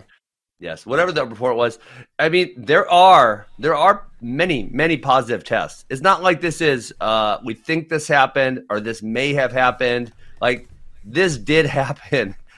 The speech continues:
Speaker 2: It's very well documented that this happened. So it's not like you're punishing something, someone that doesn't deserve to be punished. You're punishing a whole bunch of people who are very deserving in the punishment.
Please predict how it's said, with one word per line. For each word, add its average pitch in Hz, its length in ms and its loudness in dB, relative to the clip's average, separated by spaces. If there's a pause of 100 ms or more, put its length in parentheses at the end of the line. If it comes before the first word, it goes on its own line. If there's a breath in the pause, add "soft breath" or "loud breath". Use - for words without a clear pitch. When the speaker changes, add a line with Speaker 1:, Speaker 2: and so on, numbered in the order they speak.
(100)
Speaker 2:
It's 139 200 -4
very 151 480 2
well 151 260 4
documented 92 800 0 (260)
that 117 200 -2
this 135 200 -4
happened. 95 560 -2
So 117 480 -2 (200 soft breath)
it's 113 140 -12
not 143 160 2
like 156 160 -2
you're 147 80 -2
punishing 135 480 -4
something, 117 400 -8
someone 123 240 -8
that 104 80 -6
doesn't 113 300 -8
deserve 117 340 -4
to - 20 -16
be 92 80 -12
punished. 107 540 -4 (260)
You're 151 160 -2
punishing 143 680 -2 (340)
a 107 60 -20
whole 143 100 -4
bunch 156 180 0
of 117 60 -12
people 113 300 -4
who 120 360 -4
are 110 280 -2 (200)
very 127 300 -2
deserving 104 640 -6
in 98 180 -8
the 90 80 -8
punishment. 98 520 -10